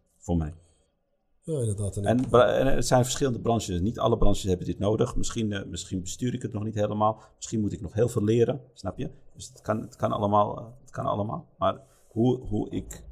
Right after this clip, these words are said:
Speaker 1: zo ver be-, zo ver ben gekomen waar ik nu zit, is het echt door, echt zo, eh, want, eh, want, eh, terugkomend op het, eh, eerste verhaal,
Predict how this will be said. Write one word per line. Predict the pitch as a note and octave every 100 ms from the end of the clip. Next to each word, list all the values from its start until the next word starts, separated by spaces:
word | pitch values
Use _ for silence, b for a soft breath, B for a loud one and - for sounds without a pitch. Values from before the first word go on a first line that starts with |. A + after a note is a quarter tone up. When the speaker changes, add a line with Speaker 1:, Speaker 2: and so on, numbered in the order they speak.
| - - -
Speaker 1:
zo | - A#2 G#3+
ver | - F#2+
be-, | - -
zo | - G#2+
ver | F#2+ F#2+
ben | F#2+ F#2+
gekomen | - - G#2+ G2+
waar | F#2+
ik | F#2+
nu | G#2 G#2
zit, | D3 D3 - b b
is | - F2
het | F#2
echt | G2+ -
door, | G2 F#2+ -
echt | F#2 -
zo, | - F#2 F#2
eh, | - - b b b
want, | - -
eh, | - - - - -
want, | - F2 F2
eh, | C#2
terugkomend | B1+ C2 G#2+ - G2 F#2
op | F2+ -
het, | -
eh, | -
eerste | A2+ A2 -
verhaal, | F#2 E2+ F2+ F2+